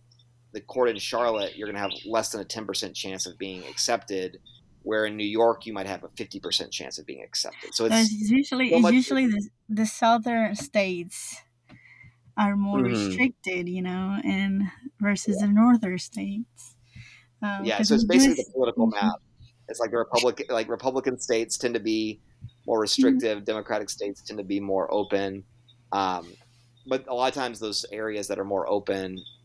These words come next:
Speaker 1: are also more expensive. So it's like this,
Speaker 2: Yeah.
Speaker 1: this catch twenty-two of that.
Speaker 2: Mm-hmm. That, that is true. From <clears throat> what you're telling me, everything that you told me, like, what is something that you would like to say to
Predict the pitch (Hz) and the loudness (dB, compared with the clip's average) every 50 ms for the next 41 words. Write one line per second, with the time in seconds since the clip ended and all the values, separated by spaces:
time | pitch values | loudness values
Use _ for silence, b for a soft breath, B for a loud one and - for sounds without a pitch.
0 | _ _ _ _ _ _ _ _ _ _ _ _ _ _ _ _ _ _ - 110 | _ _ _ _ _ _ _ _ _ _ _ _ _ _ _ _ _ _ -4 -2
1 | 107 104 104 104 104 - 107 101 95 90 - - - - 98 92 95 - 82 78 | 0 2 2 2 2 0 -2 -4 -6 -6 -4 -4 -4 -4 -6 -8 -8 -10 -12 -10
2 | 76 - - 101 98 92 - 98 95 - - - - 101 98 175 180 180 - 107 | -6 -2 -2 -2 -2 -2 -4 -6 -6 -2 2 4 4 4 4 2 0 -2 -6 -8
3 | 107 - - - 110 101 90 - 92 90 101 98 92 - - - - 92 90 - | -10 -8 -6 -4 -2 -2 -2 -4 -8 -10 -10 -10 -10 -10 -10 -10 -10 -12 -16 -14
4 | - - - 233 220 220 220 208 208 214 208 208 214 - - _ _ _ _ _ | -10 0 4 6 8 8 8 8 8 6 6 6 4 2 -2 _ _ _ _ _
5 | B B B B B B B B B _ - 208 196 196 196 196 196 196 190 196 | B B B B B B B B B _ 0 0 0 2 2 2 2 2 0 0
6 | 208 - - - 190 185 185 185 190 - - _ _ _ _ B B B B B | -2 -4 -6 -4 -4 -2 -2 -2 -4 -6 -8 _ _ _ _ B B B B B
7 | B B B B B B - - 269 269 262 240 226 - _ _ _ - 247 269 | B B B B B B -2 2 4 4 4 4 0 -4 _ _ _ 2 4 8
8 | 262 247 226 202 202 233 - 226 214 220 233 247 240 220 277 269 226 - - 226 | 8 8 8 6 4 0 -2 -2 0 2 2 2 2 2 2 2 2 2 2 2
9 | 226 226 220 220 226 233 240 233 269 262 247 233 214 202 202 208 - 214 214 202 | 4 4 4 4 4 4 4 4 4 4 6 6 4 4 2 0 0 2 4 4
10 | 208 202 196 196 190 185 - - _ _ b b b b b b - 233 247 311 | 4 2 2 0 -2 -4 -6 -10 _ _ b b b b b b 2 2 4 4
11 | 349 - - 262 254 240 - 269 254 240 226 214 196 190 196 196 202 196 202 202 | 2 4 6 6 6 6 6 6 6 6 6 6 4 2 2 2 2 2 2 2
12 | 202 196 190 196 190 - 208 196 - - - 202 190 185 180 180 180 196 - - | 0 0 0 -2 -2 0 -2 -2 0 0 0 2 2 4 4 2 2 0 -2 -4
13 | - - 185 175 170 170 180 | -2 -2 -2 -2 -2 -4 -6